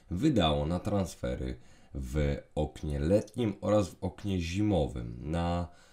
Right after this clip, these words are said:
takich zawodników jak Wesley Fofana, Enzo Fernandez, Mudryk. I za chwilę przystąpimy do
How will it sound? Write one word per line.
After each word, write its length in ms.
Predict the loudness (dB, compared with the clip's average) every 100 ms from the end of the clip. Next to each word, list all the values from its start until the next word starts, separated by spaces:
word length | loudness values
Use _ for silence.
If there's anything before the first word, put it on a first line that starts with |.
| _ _ _ _ _ _ _
takich 360 | -2 0 0 2
zawodników 800 | 2 2 2 2 0 0 -4 -4
jak 160 | -8 -6
Wesley 420 | -4 -4 0 0 0
Fofana, 680 | -2 -2 -2 -2 -2 -8 -14 _ -8
Enzo 340 | -4 0 0
Fernandez, 1000 | 2 2 2 0 0 -4 -10 -14 -18 -20 _ -4
Mudryk. 720 | 0 2 0 -2 -12 -18 -20 -20 -20 -20 -2
I 60 | 2
za 120 | 2
chwilę 280 | 2 2 2
przystąpimy 680 | 0 -2 -2 -2 -2 -2
do 440 | 0 0 0 -2